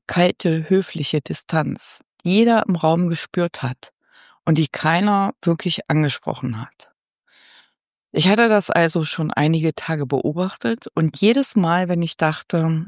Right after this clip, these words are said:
ich sollte etwas sagen, kam bei mir der Gedanke hoch, "Na ja, vielleicht legt sich das ja, misch dich lieber nicht ein. Wer weiß, worum es wirklich geht."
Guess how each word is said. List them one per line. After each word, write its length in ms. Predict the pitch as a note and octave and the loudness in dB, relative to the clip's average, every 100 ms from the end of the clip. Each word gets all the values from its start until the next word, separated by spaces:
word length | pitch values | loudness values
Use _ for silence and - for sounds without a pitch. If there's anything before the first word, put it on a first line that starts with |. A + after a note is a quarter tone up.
| - | -6
ich 160 | D3+ - | -4 0
sollte 260 | D#3 D#3 | 2 2
etwas 300 | D#3+ - C3+ | -2 -2 -6
sagen, 460 | - C3 D#3+ G#3 B3+ - _ _ _ _ _ _ _ _ _ | 0 0 2 2 0 -4 _ _ _ _ _ _ _ _ _
kam 460 | - D3 D3+ E3 E3 | -8 0 2 2 0
bei 160 | D3+ D3 | 0 0
mir 300 | D3+ E3 E3 | 0 0 0
der 180 | D3+ | -2
Gedanke 400 | D3 C#3+ C#3 D3+ | -2 -2 -2 -2
hoch, 460 | D3+ C#3+ D3 - - _ _ _ | -2 -2 -4 -6 -20 _ _ _
"Na 120 | B2 | -2
ja, 320 | B2+ C#3 C#3 | 0 0 -2
vielleicht 560 | - C3+ C3+ D3+ - D3 | -4 -4 0 0 -2 0
legt 280 | D#3 - | 0 0
sich 200 | - D3+ | -2 -2
das 280 | - D#3 - | 0 -2 0
ja, 240 | D3+ C#3+ C#3+ | 0 2 2
misch 280 | C#3 C#3 | 2 0
dich 200 | - D3+ | -2 -4
lieber 220 | E3+ D3+ C#3+ | 0 0 0
nicht 320 | C#3+ - - | -2 -4 0
ein. 300 | D3 D#3+ F3+ - - - - - - _ _ _ | 2 2 -2 -6 -20 -20 -20 -20 -20 _ _ _
Wer 220 | D#3+ C3+ | 0 2
weiß, 380 | D3+ D#3+ F3 - | 4 4 2 0
worum 280 | C#3 D#3+ D#3 | -2 0 -2
es 200 | D3 C#3+ | -2 -4
wirklich 380 | C3+ - - | -6 -8 -12
geht." 520 | - - C2 - - | -8 -6 -6 -10 -20